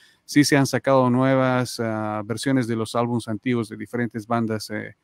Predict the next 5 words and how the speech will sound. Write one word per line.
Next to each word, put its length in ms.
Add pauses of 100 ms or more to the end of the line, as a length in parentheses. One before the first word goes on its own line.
(520)
en 160
Sudamérica, 800 (540)
pero 520
nuevas, 500
ah, 520